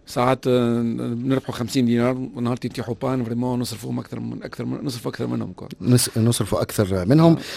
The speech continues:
Speaker 2: في فراج، آه، سيري باش نحكيو على الكرهب والطقس البرد، واحنا في الم-، في طقس بارد شمال غربي فيه ال-، الثلج، فما أمطار وغيره. دونك هذا الموضوع متاعنا اللي باش يكون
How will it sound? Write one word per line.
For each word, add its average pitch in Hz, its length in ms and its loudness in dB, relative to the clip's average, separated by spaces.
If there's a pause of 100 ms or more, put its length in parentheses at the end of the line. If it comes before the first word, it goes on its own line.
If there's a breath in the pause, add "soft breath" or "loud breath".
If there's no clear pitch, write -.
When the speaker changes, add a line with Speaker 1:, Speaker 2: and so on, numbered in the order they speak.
(120 loud breath)
Speaker 2:
في 143 140 6
فراج، 139 360 8
آه، 117 220 8
سيري 127 440 6
باش 120 220 2
نحكيو 160 420 6
على 131 280 8
الكرهب 180 600 6
والطقس - 460 2
البرد، 120 420 10 (480 loud breath)
واحنا 107 260 4
في - 80 0
الم-، 101 280 4
في 110 160 0
طقس - 360 0
بارد 113 380 8
شمال 113 320 6
غربي 110 280 8
فيه 101 280 4
ال-، 98 300 4 (420 loud breath)
الثلج، 156 460 10
فما 101 360 0
أمطار 113 460 6
وغيره. 143 360 6
دونك 117 240 2
هذا 113 140 4
الموضوع 117 380 6
متاعنا 139 280 4
اللي 120 80 4
باش 110 140 -2
يكون 135 260 4